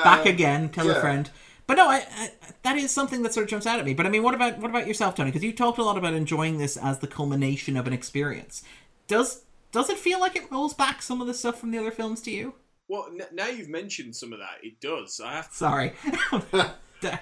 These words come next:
Speaker 1: Darren kills joy.
Speaker 2: Darren, ruiner of movies.
Speaker 1: <laughs> Yeah.
Speaker 3: The, uh, the, the, the Ragnarok stuff, I, I, I thought at the time, I did think, "Well, wow, okay, this, this isn't what I expected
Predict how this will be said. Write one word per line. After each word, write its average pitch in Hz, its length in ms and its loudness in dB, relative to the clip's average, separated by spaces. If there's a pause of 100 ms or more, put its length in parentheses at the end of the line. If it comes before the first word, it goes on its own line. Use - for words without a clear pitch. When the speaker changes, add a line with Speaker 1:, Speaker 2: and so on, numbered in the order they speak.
(680)
Speaker 1:
Darren 196 400 6
kills 190 340 8
joy. 160 440 6
Speaker 2:
Darren, 139 680 0
ruiner 151 520 4
of 135 200 4
movies. 135 760 -2
Speaker 1:
<laughs> - 20 -8
Yeah. 185 100 -2 (220)
Speaker 3:
The, 220 240 0
uh, 180 300 4 (120)
the, 185 60 -8 (200)
the, 185 60 -16 (100)
the - 20 -4
Ragnarok 214 520 -6
stuff, - 440 -12
I, 131 520 -10
I, 123 40 -10
I 123 40 -10
thought 117 360 -12
at 107 100 -20
the 110 60 -20
time, 110 380 -12
I 107 80 -16
did 135 180 -16
think, 127 220 -14
"Well, 123 320 -8
wow, 127 180 -8 (140)
okay, 95 340 -18
this, - 320 -12
this 120 220 -14
isn't 143 280 -12
what 127 240 -10
I 110 40 -8
expected 110 560 -14